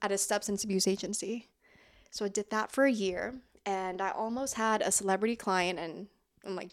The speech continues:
"Do I say who this person <laughs> is?" I don't know, but, you know, she's very well known. Like, it's not gonna be that hard to guess.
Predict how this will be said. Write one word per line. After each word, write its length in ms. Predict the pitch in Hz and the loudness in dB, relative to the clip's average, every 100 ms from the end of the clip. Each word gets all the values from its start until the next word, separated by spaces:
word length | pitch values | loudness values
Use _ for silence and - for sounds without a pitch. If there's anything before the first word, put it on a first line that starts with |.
| _ | _
"Do 120 | 143 | -8
I 140 | - - | -8 -10
say 720 | - - - 85 - 233 226 _ _ _ | -8 -6 -8 -12 -14 -16 -16 _ _ _
who 100 | 214 | -6
this 100 | 208 | -6
person 400 | - 214 - 233 | -8 -12 -10 -2
<laughs> 20 | |
is?" 60 | 240 640 554 - - 339 - 403 - 415 - - - - 330 | 0 0 -4 -2 2 4 8 8 6 0 -4 -12 -12 -12 0
I 100 | 214 | 6
don't 180 | 226 247 | 10 12
know, 360 | 269 269 262 220 | 12 12 12 12
but, 260 | 226 208 | 12 12
you 120 | 247 | 8
know, 220 | 240 214 220 | 8 8 8
she's 280 | 254 220 | 4 2
very 240 | 220 233 262 | 8 10 10
well 240 | 285 294 | 12 12
known. 420 | 294 226 214 214 | 12 12 12 10
Like, 240 | 220 202 214 | 8 6 4
it's 160 | - - | 0 -2
not 380 | 202 208 196 208 | -2 4 6 6
gonna 140 | 226 | 2
be 120 | 233 240 | 2 6
that 160 | 214 | 6
hard 300 | - 214 208 - | 6 6 6 4
to 80 | |
guess. 560 | 226 220 196 185 214 - | -2 4 6 6 2 -4